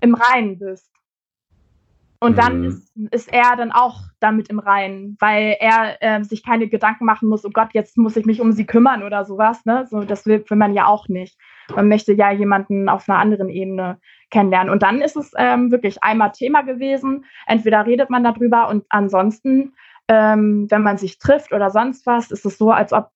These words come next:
Speaker 1: ich nichts hätte, ne? Dass das dann, ähm
Speaker 2: Ja, ja. Ja, also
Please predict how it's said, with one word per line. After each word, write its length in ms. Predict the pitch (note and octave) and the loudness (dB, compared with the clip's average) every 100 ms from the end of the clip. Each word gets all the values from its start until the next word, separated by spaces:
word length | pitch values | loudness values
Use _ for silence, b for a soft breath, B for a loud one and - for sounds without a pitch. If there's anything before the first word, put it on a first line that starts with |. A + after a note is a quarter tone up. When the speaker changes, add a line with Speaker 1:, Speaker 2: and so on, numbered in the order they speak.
| G3+ G#3 - - - | -8 -6 -8 -12 -4
Speaker 1:
ich 180 | - G#3+ | -2 2
nichts 340 | A3+ A3 - - | 0 0 -6 -4
hätte, 300 | A#3 F#3 F#3+ | -2 -2 0
ne? 300 | G#3 - - | -2 -4 -4
Dass 180 | G3 - | -6 -4
das 160 | F#3+ - | -4 0
dann, 360 | G3 G3 G3 - | 2 2 0 0
ähm 440 | F#3+ F#3+ F#3+ G3+ _ _ _ _ _ | 0 0 -2 -4 _ _ _ _ _
Speaker 2:
Ja, 320 | G2+ F#2+ - _ _ _ _ _ | -2 -2 -2 _ _ _ _ _
ja. 260 | G2 F#2+ - _ _ _ _ _ b b b b b b b | -2 -2 -8 _ _ _ _ _ b b b b b b b
Ja, 320 | A2 G#2 B2 | 0 2 0
also 400 | G#2 G2+ G#2 - | -2 -2 -2 -4